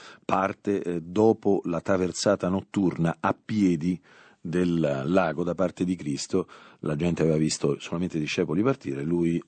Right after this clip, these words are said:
ha camminato sulle acque, per questo è, mm, dall'altra parte del mare. E, mm, siccome non lo vogliono perdere di vista perché hanno mangiato, adesso questo non se lo fanno scappare più,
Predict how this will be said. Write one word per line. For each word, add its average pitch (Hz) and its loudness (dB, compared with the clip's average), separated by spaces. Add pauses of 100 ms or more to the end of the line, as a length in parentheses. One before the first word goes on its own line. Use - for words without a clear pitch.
ha 82 -4
camminato 104 0
sulle 82 -4
acque, 92 -2
per 101 0
questo - -8
è, 73 -4 (160)
mm, 67 -8
dall'altra 80 -4
parte 73 -6
del 64 -6 (280)
mare. 62 -4
E, 151 2
mm, 101 0 (180)
siccome - 2
non 104 4
lo 92 4
vogliono 90 4
perdere 78 0
di 65 -6
vista 65 -4
perché 69 -6
hanno 73 -2
mangiato, 60 -2
adesso 85 -2
questo 78 0
non 82 4
se 82 -2
lo 78 0
fanno 78 0
scappare - -4
più, 71 -2